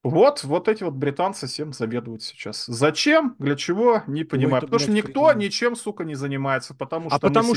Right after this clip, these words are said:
Speaker 1: сидим на
Speaker 2: знаешь,
Speaker 1: зарплате, потому что мы друзья
Speaker 2: Да.
Speaker 1: игрока.
Speaker 2: Потому что зарплата — оклад. Потому что всем похуй на деньги. Потому что деньги все равно заработают. Поэтому, дорогой фанат рестлинга,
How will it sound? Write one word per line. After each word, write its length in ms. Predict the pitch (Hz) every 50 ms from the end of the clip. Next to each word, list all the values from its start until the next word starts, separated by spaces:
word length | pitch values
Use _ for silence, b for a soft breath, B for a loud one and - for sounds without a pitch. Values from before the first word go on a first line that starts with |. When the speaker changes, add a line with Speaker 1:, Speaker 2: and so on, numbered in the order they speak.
| 127
Speaker 1:
сидим 40 | 131
на 40 | 185
Speaker 2:
знаешь, 240 | - 262 254 240 -
Speaker 1:
зарплате, 540 | - 143 - - 240 262 285 - - - 208
потому 220 | - - - 208
что 140 | 240 - -
мы 100 | 160 175
друзья 440 | 180 160 143 131 120 135 156 160 147
Speaker 2:
Да. 40 | 123
Speaker 1:
игрока. 440 | 120 127 120 110 - - 120 127 _ _ _ _ _ _ _
Speaker 2:
Потому 320 | - 170 160 - 185 190 196
что 240 | - - - 180 160
зарплата — 560 | 117 156 165 156 - 180 208 220 214 - 185
оклад. 580 | - 165 151 - - 165 165 156 131 113 _ _ _ _ _ _ _ _ _ _ _ _ _ _ _ _ _ _ _ _ _ _ _ -
Потому 280 | 151 127 160 160 165
что 180 | 151 - - 139
всем 460 | - - - - 196 226 247 269 247 _ _
похуй 460 | - - 988 988 988 988 1017 988 196 -
на 140 | 135 143 143
деньги. 420 | 110 120 127 123 120 110 113 - _ _ _ _ _ _
Потому 300 | - 147 139 151 156 143
что 140 | - - 135 117
деньги 360 | 107 156 226 269 262 277 269
все 140 | - - 156
равно 220 | 127 123 139 180
заработают. 560 | 175 147 160 156 139 135 131 127 - 127 117 _ _ _ _ _ _ _ _ _ _ _ _ _ _ _ _ _ _ _ _ _ _ _ _ _ _ _ _
Поэтому, 460 | - 131 127 151 214 240 - 277 254
дорогой 360 | 208 143 165 165 160 156 156 143
фанат 300 | - 151 147 143 - -
рестлинга, 500 | 147 143 - - 123 107 98 98 -